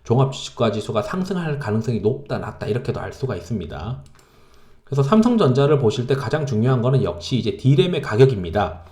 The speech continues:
그렇기 때문에 이 디램의 가격이 오를 수 있느냐 떨어질 수 있느냐 이런 거를 많이 고민을 해야 되는데, 어, 디램의 가격은 이제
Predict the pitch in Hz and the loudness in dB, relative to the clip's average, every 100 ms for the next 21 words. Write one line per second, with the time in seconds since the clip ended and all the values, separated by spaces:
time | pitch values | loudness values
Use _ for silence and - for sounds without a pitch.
0 | - - - 120 120 - - 139 123 127 | -20 -20 -6 -2 -2 -2 0 4 4 4
1 | 107 - 131 160 147 110 104 127 135 107 | 2 4 6 6 2 2 2 4 2 6
2 | 139 185 131 107 104 98 175 190 156 139 | 6 6 2 0 0 -2 2 2 2 0
3 | 110 110 101 120 143 156 123 90 90 - | 0 0 2 2 2 4 2 0 -2 2
4 | 117 123 104 120 101 80 78 98 104 82 | 2 2 2 0 -2 -4 -4 0 0 -2
5 | 85 - - - - - 92 90 82 80 | -10 -20 -20 -20 -18 -10 -6 -6 -6 -8
6 | 69 - - 139 190 208 190 110 110 123 | -12 -14 0 6 8 8 4 2 2 8
7 | 143 143 135 101 90 104 98 85 - | 10 10 8 6 -2 0 0 0 -6